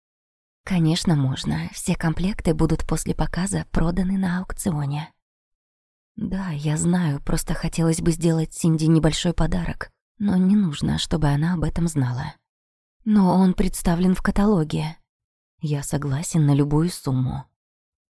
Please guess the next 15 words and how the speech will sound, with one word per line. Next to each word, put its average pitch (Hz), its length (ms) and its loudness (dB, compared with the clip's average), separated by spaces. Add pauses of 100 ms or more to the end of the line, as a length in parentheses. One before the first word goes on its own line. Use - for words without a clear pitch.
(260)
"Давайте 202 540 -4
так. - 420 -8 (220)
Если 208 360 0
вы 196 120 0
согласны 190 560 0
помочь 185 500 -2
мне 175 220 0
с - 80 -6
проектами, 175 680 -2 (160)
то 214 140 -2
считайте 208 520 2
комплект - 680 0
чем-то 196 360 2
вроде 175 380 2
задатка". 175 760 -4